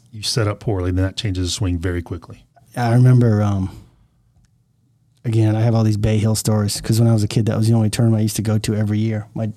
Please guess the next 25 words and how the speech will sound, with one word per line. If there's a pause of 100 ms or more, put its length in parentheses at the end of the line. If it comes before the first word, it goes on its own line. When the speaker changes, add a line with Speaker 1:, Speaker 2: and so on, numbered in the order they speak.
Speaker 2:
we
would
fly
down
and
go
to
Bay
Hill. (520)
And
I
remember, (500)
um, (760)
Faldo
was
out
there (220)
with
Ledbetter. (1500)
And
he, (120)
he
hadn't
played
good.